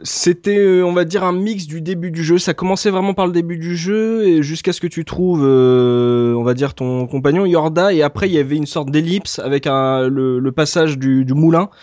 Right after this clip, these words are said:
Donc c'était une version un peu condensée, mais qui te montrait à peu près tout ce que tu pouvais faire. Donc, euh,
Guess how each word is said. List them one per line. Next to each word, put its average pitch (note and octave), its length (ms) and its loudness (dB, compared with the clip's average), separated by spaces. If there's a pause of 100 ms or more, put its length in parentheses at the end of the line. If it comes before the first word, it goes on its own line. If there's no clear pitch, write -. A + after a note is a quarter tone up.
(200)
Donc C3 160 -6
c'était C3+ 280 -6
une C3 280 -2
version B2+ 260 -4
un C#3 60 -2
peu D3 140 -2
condensée, D3 420 0
mais F3 120 0
qui - 120 -14
te C3 60 -10
montrait C3+ 240 -2
à - 20 -4
peu B2+ 120 -2
près D3 240 -4
tout C3+ 120 -12
ce - 60 -16
que C3 80 -2
tu - 120 -14
pouvais C3 220 2
faire. D3+ 220 0
Donc, B2 240 -2
euh, A#2 100 0